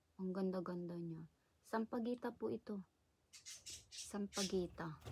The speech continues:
Ang ganda. Kelly ito, Kelly.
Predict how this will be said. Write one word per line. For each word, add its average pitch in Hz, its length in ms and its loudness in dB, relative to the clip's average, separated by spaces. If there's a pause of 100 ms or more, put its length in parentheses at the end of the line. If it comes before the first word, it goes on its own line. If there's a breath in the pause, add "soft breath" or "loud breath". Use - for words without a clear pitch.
(1200)
Ang 190 160 2
ganda. 175 480 0
Kelly 185 480 0
ito, - 240 -12
Kelly. 151 400 -10